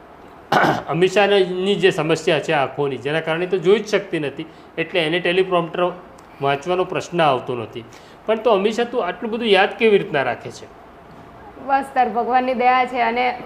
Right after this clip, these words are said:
Speaker 2: હું યાદ રાખતી જ નથી, હું ખાલી મુદ્દો સમજી લઉં છું કે કયા પ્રકારનો મુદ્દો છે. અને સમાચાર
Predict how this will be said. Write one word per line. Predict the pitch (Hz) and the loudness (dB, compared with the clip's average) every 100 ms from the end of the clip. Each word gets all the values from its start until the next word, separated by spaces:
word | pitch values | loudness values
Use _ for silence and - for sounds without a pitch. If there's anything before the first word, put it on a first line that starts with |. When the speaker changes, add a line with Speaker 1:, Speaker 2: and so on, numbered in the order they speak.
| 269 | -6
Speaker 2:
હું | 285 339 | -2 2
યાદ | 277 285 320 | 4 4 4
રાખતી | 320 302 - 403 | 4 2 4 2
જ | 330 | 4
નથી, | 247 233 220 | 0 -2 -6
હું | 240 330 | -4 -2
ખાલી | 320 349 | 0 2
મુદ્દો | 359 311 269 349 | 2 0 2 2
સમજી | 339 302 285 311 | 2 0 0 2
લઉં | 269 254 | 2 0
છું | 262 | 0
કે | 330 | 2
કયા | 339 359 349 | 4 6 4
પ્રકારનો | 294 262 247 247 | 2 0 0 0
મુદ્દો | 226 208 226 | 0 0 -2
છે. | 233 | 0
અને | 233 269 311 - 294 | 0 0 0 -2 -2
સમાચાર | 294 269 302 320 320 | 0 4 4 4 2